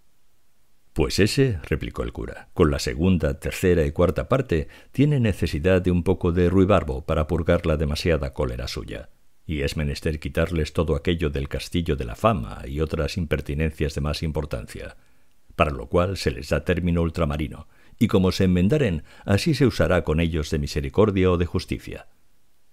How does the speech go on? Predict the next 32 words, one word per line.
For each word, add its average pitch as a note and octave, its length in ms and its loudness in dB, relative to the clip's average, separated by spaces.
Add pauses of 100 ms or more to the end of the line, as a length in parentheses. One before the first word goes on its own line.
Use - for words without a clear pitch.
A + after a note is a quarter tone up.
(120)
Y D#2+ 120 -4
en B1 100 -12
tanto F2 520 2
tenedlos E2+ 500 0
vos, A1+ 240 -8
compadre, C#2 480 -6
en C2 100 -8
vuestra D#2 300 -4
casa, A1+ 320 -10 (220)
mas - 300 -8
no C2+ 180 -4
los D2+ 180 -2
dejéis D#2 340 -4
leer D#2 200 0
a D#2 40 2
ninguno». D2+ 480 -2 (880)
«Que - 140 -4
me B1 120 -8
place», - 460 -6 (380)
respondió - 480 -6
el A#1+ 80 -8
barbero. - 460 -12 (2000)
Y G#2+ 260 8
sin G#2+ 180 4
querer A2+ 260 4
cansarse D#2+ 480 0
más D2+ 340 0
en A#1+ 140 -6
leer C2+ 240 -4
libros C#2+ 320 -4
de - 80 -4
caballerías, B1+ 760 -4